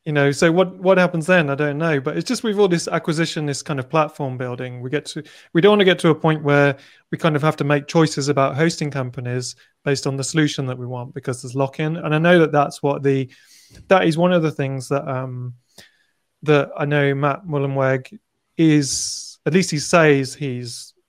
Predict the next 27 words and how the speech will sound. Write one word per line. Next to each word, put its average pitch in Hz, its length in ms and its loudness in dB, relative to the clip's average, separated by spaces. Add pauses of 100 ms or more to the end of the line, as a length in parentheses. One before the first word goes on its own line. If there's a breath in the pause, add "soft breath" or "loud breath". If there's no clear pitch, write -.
(300)
uh, 127 260 -10
doing, 131 380 -4
which 131 220 -10
is 135 140 -6
to - 120 -8
try 151 240 2
and 143 140 0 (140)
maintain 147 720 -2
that 139 240 -4
always 151 460 4
being 139 360 -2
an 131 180 -4 (100)
open 151 360 2
source 131 420 -4
alternative, 135 720 -4 (320 soft breath)
doesn't 151 240 0
matter 143 220 0
what 143 360 0
hosting 147 360 -2
company, 143 400 -2
what 143 320 -2
platform, 143 480 -2
what 147 180 -2
country, 147 480 -2
wherever 143 340 0
you 139 180 2
are, 139 220 2